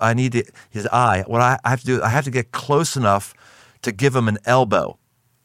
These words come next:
But then the problem is if I get so close to give him an elbow, I'm close for them to give me a punch." So it's just like, okay, am I gonna,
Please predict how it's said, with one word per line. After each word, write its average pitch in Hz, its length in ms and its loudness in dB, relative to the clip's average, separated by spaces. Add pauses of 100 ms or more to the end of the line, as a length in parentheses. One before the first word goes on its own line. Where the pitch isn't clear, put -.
(520)
But 123 120 0
then 123 100 -2
the 117 60 -2
problem 185 340 2
is 127 80 -2
if 120 60 -2
I 131 80 2
get 127 160 0
so 139 180 0
close 135 260 -2
to - 40 -16
give 139 140 -4
him 120 40 -6
an 120 80 -4
elbow, 135 460 2
I'm 123 140 -4
close 147 300 0
for 139 100 -6
them 131 160 2
to 127 60 -2
give 131 120 0
me 123 100 0
a 113 60 0
punch." 196 320 0
So 127 160 0
it's 117 80 -4
just 143 140 -4
like, 135 240 2 (240)
okay, 123 280 0 (240)
am 131 140 4
I 139 100 4
gonna, 156 240 2